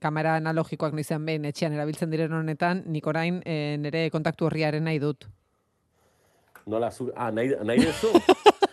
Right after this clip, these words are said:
Speaker 2: Bueno, zuri, behitu, nire estudioan egin dezaket. Bakarrik koloretan ezin dudala,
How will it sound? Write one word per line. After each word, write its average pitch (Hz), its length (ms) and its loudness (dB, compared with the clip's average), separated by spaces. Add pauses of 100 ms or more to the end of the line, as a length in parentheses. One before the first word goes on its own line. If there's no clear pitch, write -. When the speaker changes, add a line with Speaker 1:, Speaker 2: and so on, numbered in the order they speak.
(280)
Speaker 2:
Bueno, 143 140 0
zuri, 156 340 0
behitu, 170 400 -2
nire 165 240 -2
estudioan 196 640 -4
egin 131 240 -4
dezaket. 110 460 -8 (100)
Bakarrik 131 400 -6
koloretan 147 560 -2
ezin 170 240 -4
dudala, 143 460 -4